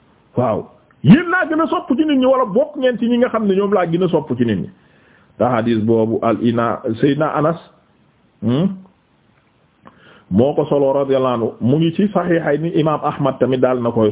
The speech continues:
solo. Seydina Anas mu ne, Yonent bi sallallahu alayhi wasallam dafa gis ay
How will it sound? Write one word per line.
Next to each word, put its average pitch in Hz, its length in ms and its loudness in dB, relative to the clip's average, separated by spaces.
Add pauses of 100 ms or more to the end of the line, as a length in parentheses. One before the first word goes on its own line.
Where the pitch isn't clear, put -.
solo. 90 320 -2 (400)
Seydina 202 240 4
Anas 190 260 -2
mu 185 140 0
ne, 156 80 -2 (480)
Yonent 226 320 -2
bi 254 80 -4
sallallahu 214 240 0
alayhi 190 160 -2
wasallam 175 240 -2
dafa 185 160 0
gis 175 140 -6 (100)
ay 185 60 2